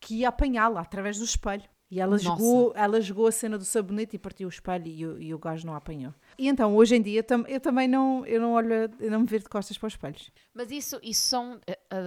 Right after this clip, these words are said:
Speaker 2: da, a da piscina nem tanto, mas isso são tudo cenas muito, hum, como é que se diz? Que tipo aparecem em filmes de terror. A do espelho, pelo menos.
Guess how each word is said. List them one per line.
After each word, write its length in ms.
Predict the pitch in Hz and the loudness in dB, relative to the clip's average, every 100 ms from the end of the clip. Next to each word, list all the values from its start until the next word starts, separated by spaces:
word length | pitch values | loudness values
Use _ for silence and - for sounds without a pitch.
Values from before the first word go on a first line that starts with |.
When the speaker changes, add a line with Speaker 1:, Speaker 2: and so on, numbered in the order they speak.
| 180 | -6
Speaker 2:
da, 160 | 185 | -6
a 40 | 185 | -8
da 160 | 185 | -8
piscina 320 | 170 - 226 208 | -14 -16 -14 -14
nem 160 | 208 | -14
tanto, 360 | 180 143 143 - | -14 -14 -14 -18
mas 300 | 196 196 180 | -12 -12 -12
isso 380 | 208 214 - 220 | -16 -16 -18 -20
são 240 | - 226 | -14 -14
tudo 240 | 220 214 220 | -14 -18 -18
cenas 420 | - 226 226 220 | -14 -12 -12 -14
muito, 420 | 220 220 214 - 226 220 220 220 220 | -14 -14 -14 -14 -10 -8 -8 -10 -12
hum, 460 | 214 214 214 208 _ _ _ _ _ _ - _ | -14 -14 -16 -18 _ _ _ _ _ _ -20 _
como 140 | 175 | -18
é 60 | 175 | -18
que 60 | - | -18
se 120 | 170 | -18
diz? 340 | 160 - - _ _ _ _ _ | -18 -20 -20 _ _ _ _ _
Que 100 | - | -14
tipo 180 | 226 220 | -10 -10
aparecem 320 | 226 220 220 | -10 -12 -10
em 40 | |
filmes 200 | 208 214 | -14 -14
de 60 | - | -16
terror. 280 | - 226 392 156 147 _ _ - | -12 -12 -12 -14 -16 _ _ -8
A 80 | 214 | -6
do 100 | 233 | -6
espelho, 380 | - 156 147 | -10 -16 -18
pelo 200 | 147 143 | -18 -20
menos. 400 | 127 113 151 _ | -20 -20 -20 _